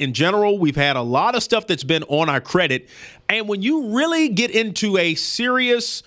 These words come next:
relationship, we're trying to build something, trying to do something, and you start sitting down to talk about financial planning and responsibilities, that is when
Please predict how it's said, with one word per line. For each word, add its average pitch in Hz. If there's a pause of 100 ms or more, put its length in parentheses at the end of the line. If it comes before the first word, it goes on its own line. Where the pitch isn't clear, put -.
(260)
relationship, 220
we're 170
trying 160
to 131
build 240
something, 214
trying 143
to 113
do 226
something, 220 (500)
and 156
you 220
start 247
sitting 262
down 208
to 170
talk 180
about 143 (300)
financial 196 (240)
planning 143 (100)
and 143
responsibilities, 147 (880)
that 185
is 240
when 143